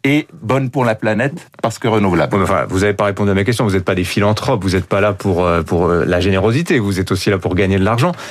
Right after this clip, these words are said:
Speaker 2: Le modèle économique, si vous apportez le panneau, que vous le posez, et cetera,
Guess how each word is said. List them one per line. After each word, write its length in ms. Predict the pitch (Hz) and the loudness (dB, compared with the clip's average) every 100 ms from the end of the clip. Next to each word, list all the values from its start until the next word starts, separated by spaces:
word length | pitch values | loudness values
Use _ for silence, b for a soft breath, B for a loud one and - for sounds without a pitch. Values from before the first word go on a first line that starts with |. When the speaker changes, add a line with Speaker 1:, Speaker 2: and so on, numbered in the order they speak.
| B | B
Speaker 2:
Le 80 | 127 | 0
modèle 240 | 180 185 | 2 2
économique, 480 | 170 143 135 135 135 | 0 0 2 4 2
si 160 | - 123 | 0 -2
vous 240 | 107 120 | 0 2
apportez 560 | 131 123 120 - 135 113 | 0 -2 -4 0 0 2
le 180 | 104 127 | 2 2
panneau, 380 | 131 127 147 | 2 2 2
que 100 | 170 | 0
vous 220 | 110 95 139 | 0 2 2
le 80 | |
posez, 420 | 127 123 110 123 98 | 2 0 2 2 2
et 80 | |
cetera, 460 | 95 107 95 110 180 | 0 -2 0 0 0